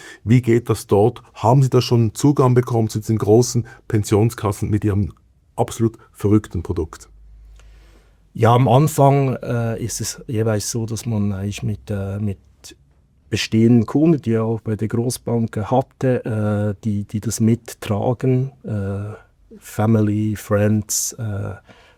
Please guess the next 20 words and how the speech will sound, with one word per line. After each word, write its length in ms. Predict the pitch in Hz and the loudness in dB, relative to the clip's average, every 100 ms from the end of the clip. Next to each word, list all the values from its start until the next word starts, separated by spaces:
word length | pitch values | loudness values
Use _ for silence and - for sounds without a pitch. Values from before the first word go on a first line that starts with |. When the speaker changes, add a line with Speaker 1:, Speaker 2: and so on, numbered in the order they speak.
| - | -6
Speaker 2:
und 380 | 110 104 - - | 0 0 -2 -2
unabhängige 540 | 120 113 104 110 107 | 4 4 4 2 2
Vermögensverwalter, 960 | - 127 143 147 - 120 117 117 - 110 | 2 4 6 2 -2 -4 0 0 -2 -6
die 100 | 107 | -6
das 100 | - | -8
Produkt 380 | 104 110 107 | -6 -4 -4
kennen, 300 | - 107 117 | -2 0 0
die 160 | 110 110 | 0 0
auch 240 | 98 101 | 0 -2
unabhängig 560 | 120 113 101 104 104 104 | 0 0 0 -2 -2 -2
entscheiden 500 | 98 - 98 101 104 | -6 -4 -2 -2 -2
können 320 | - 101 104 | -4 0 0
von, 320 | - 104 101 | -2 -4 -4
von 400 | 98 - 101 95 | -4 -6 -4 -4
Anlageprozessen, 1200 | - 107 110 101 101 98 - 104 - 98 87 - 98 | -2 2 2 2 0 -2 -6 -8 -6 -6 -6 -6 -4
die 140 | 98 | -6
von 240 | - 104 | -6 -10
Fonds-Research-Häusern 1300 | - 110 107 107 110 - 104 101 - 101 98 - 107 | -4 0 2 2 0 -2 -4 -4 -6 -6 -6 -6 -6
gemacht 520 | 101 98 98 101 - | -4 -2 -2 -4 -8
werden. 240 | 98 98 | -8 -8